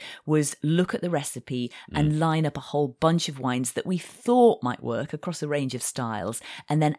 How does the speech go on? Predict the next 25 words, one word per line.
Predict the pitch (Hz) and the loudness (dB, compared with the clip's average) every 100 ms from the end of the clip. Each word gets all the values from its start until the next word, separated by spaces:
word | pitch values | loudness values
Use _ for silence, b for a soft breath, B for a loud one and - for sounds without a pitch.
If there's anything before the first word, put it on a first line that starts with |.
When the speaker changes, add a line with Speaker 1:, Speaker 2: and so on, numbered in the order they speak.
| - | -4
Speaker 1:
actually | 156 - - 165 | -8 -6 -6 -4
cook | - 143 - | -4 -8 -8
the | - | -8
dish | 127 139 127 - | -4 -2 -2 -4
and | 135 123 | -4 -4
try | - - 139 135 | -4 -2 -2 -2
the | 135 | -4
wines | 127 127 123 120 | -4 -4 -4 -6
with | 127 147 | -4 -4
it | 120 - - b | -4 -6 -10 b
together. | - 135 131 117 - - _ _ | -8 -4 -4 -4 -8 -12 _ _
Speaker 2:
Yeah, | 85 80 | -10 -8
and | 87 | -8
then, | 85 80 - | -8 -8 -8
and | 85 | -8
then | |
we | 80 | -6
just | 80 - | -8 -8
have | 82 | -8
a | |
big | 78 85 | -6 -2
old | 82 82 | -2 -2
argument, | 95 78 76 | -4 -6 -8
wouldn't | 90 | -6
we? | 71 | -8